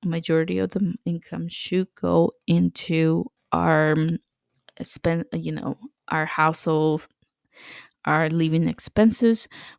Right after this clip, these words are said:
but we also can't try to live within our means and be frugal about it, because obviously there's, there's all levels to this,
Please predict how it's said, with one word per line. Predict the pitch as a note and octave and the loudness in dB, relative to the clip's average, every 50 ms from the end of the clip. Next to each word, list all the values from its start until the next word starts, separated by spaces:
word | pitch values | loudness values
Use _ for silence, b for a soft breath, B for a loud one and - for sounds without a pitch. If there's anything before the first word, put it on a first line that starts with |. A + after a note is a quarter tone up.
| B B _ - | B B _ -2
but | G3+ F3+ F3 E3 | 0 0 0 2
we | E3+ F3 E3+ - - - | 2 2 2 0 2 2
also | F3 F3+ F#3 - - - F3+ E3+ E3+ _ - | 4 4 4 4 0 0 0 -2 -2 _ -8
can't | - - - - - F#3 F3 E3+ E3 E3 E3 E3 E3 D#3+ D#3+ D#3+ E3 - - - _ _ _ _ - | -12 -12 -12 -8 -6 -2 -2 0 0 0 0 -2 -2 -2 -4 -4 -6 -8 -12 -18 _ _ _ _ -8
try | - - - - - D#3+ D#3+ D#3+ E3 D#3+ D3+ D#3 D#3+ | -8 -6 -6 -4 -2 0 2 2 2 2 2 0 -2
to | - - - - | -4 -6 -8 -6
live | - - D#3 - - - | -4 -4 -4 -6 -6 -8
within | - E3+ - - - E2+ E2+ | -8 -6 -4 -4 -4 -2 -2
our | E2+ E3 E2+ | -2 -2 -2
means | D#2+ D#2 D#3 D3+ D3+ D#3 E3 E3 - - | -2 0 0 0 0 -2 -2 -2 -4 -4
and | F3 D#3+ | -4 -4
be | D#3 | -6
frugal | E3 - - - G#3 A3 A#3 G#3+ G3 F3+ E3+ | -8 -8 -6 0 0 2 2 2 0 -2 -2
about | E3 E3+ D3 C3+ C#3 D3 | -4 -4 -4 -4 -4 -4
it, | E3+ F3+ | -6 -6
because | - E3 - - - E3 E3+ - - - | -8 -10 -12 -10 -10 -8 -8 -8 -4 0
obviously | - C4 D#4 C#4 G3+ E3+ E3+ - - E3 D#3 E3 - B B B B B B B | 0 0 2 2 0 0 -2 -2 -4 -4 -4 -4 -6 B B B B B B B
there's, | - A3 A#3+ A#3+ A#3 A#3+ - - _ _ | 0 0 2 2 0 -4 -8 -12 _ _
there's | - G3 F#3+ - - | -8 -8 -6 -4 -2
all | F3+ E3+ E3+ | -2 -2 -2
levels | D#3 D#3 D#3 E3+ D#3+ F3+ D#3+ - | -2 -2 -2 -4 -4 -4 -8 -8
to | - - - - | -8 -8 -10 -10
this, | - - - - - | -10 -10 -10 -10 -10